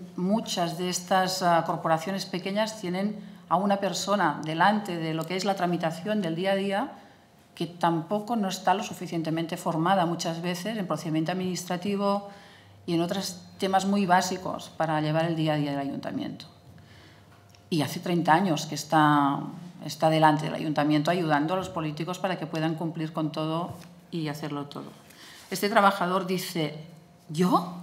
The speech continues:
me tengo que transformar si ya sé cómo funciona el ayuntamiento? Encima me estás poniendo obligaciones a mí, estrés total". Y vemos la oportunidad nosotros de, de que no tenga que hacer solo el esfuerzo individual esta, esta persona, sino que le podamos acompañar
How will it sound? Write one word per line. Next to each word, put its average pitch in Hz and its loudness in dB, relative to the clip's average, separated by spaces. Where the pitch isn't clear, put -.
me 170 0
tengo 190 0
que 277 0
transformar 165 2
si - -2
ya 180 6
sé 208 0
cómo 180 0
funciona 160 0
el 151 2
ayuntamiento? 175 0
Encima - -2
me 208 2
estás 190 -6
poniendo 196 -2
obligaciones 175 2
a 160 6
mí, 185 0
estrés 156 -2
total". - -2
Y 147 4
vemos 156 4
la 156 6
oportunidad 143 2
nosotros 147 0
de, 139 2
de 135 -2
que 139 0
no 151 6
tenga 156 6
que 147 0
hacer 143 -4
solo 151 2
el 147 2
esfuerzo 151 -4
individual 151 4
esta, 143 -2
esta 151 -2
persona, 147 0
sino 147 0
que 147 -6
le 151 -2
podamos 147 -2
acompañar 156 4